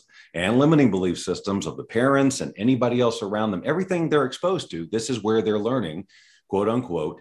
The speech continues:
their truth about the world. Now, it's not the same truth as you. It's not the same truth as me. It's not, right? It's completely unique to them, although we all share similar ideas. But we also are very clearly seeing where, while a lot of people can share a lot of similar ideas, there are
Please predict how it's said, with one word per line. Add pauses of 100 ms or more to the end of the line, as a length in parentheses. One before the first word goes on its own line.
(160)
their
truth
about
the
world. (180)
Now,
it's
not
the
same
truth
as
you.
It's
not
the
same
truth
as
me.
It's
not, (360)
right?
It's
completely
unique
to
them,
although
we
all
share
similar
ideas.
But
we
also
are
very
clearly
seeing
where, (500)
while
a
lot
of
people
can
share
a
lot
of (440)
similar
ideas,
there
are